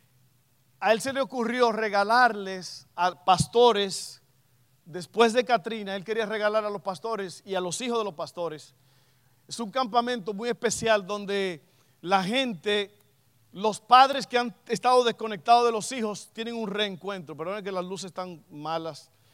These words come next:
están funcionando a lo loco, solas. Venga, ahora, ¿alguien tiene lentes de sol?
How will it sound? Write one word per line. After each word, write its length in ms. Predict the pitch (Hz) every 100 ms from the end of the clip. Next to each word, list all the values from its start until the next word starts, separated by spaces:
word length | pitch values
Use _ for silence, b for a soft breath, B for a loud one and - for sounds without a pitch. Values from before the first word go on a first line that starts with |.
| b _
están 400 | 139 165 175 143 135
funcionando 720 | - 151 151 151 160 156 143 131
a 100 | 139
lo 140 | 139
loco, 400 | 156 151 143 147 _ _
solas. 560 | - 151 147 139 _ _ b b b b b _ _ _ _ _ _ _ _ _ _ _ _ _ _ 110
Venga, 220 | 120 127
ahora, 260 | 110 113 110 _ _ _ _ _ _ _
¿alguien 240 | 127 160 151
tiene 180 | 165 160
lentes 360 | 165 170 156
de 100 | 147
sol? 440 | - 165 151 127